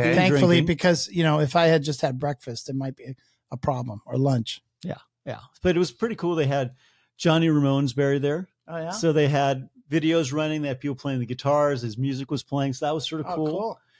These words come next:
Speaker 2: Y-, you know, you had some of the people who were doing art. So it was actually really cool. It was a really cool celebration.
Speaker 3: Did you see Rudolph Valentino, uh, dancing with Bugsy Siegel?
Speaker 2: Nothing like that.
Speaker 3: Oh, okay.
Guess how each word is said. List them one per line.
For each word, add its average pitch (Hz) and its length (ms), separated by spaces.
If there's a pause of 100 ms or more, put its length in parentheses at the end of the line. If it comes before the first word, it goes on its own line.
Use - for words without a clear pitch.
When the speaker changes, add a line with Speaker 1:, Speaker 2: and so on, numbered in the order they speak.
(460)
Speaker 2:
Y-, 156 100
you 165 140
know, 147 140
you 143 140
had 135 180
some 147 140
of 147 40
the 139 60
people 139 280
who 143 40
were 135 40
doing 120 260
art. 127 360 (260)
So 214 180
it 240 180
was 233 100
actually 247 360
really 196 260
cool. 135 400 (420)
It 160 40
was 139 100
a 151 60
really 165 200
cool 156 200
celebration. 139 840 (160)
Speaker 3:
Did 160 180
you 160 60
see 196 200
Rudolph 175 380
Valentino, 175 840
uh, 151 140
dancing 165 520
with 143 220
Bugsy 160 340
Siegel? 185 520 (100)
Speaker 2:
Nothing 170 380
like 202 280
that. 151 320
Speaker 3:
Oh, 175 180
okay. 147 280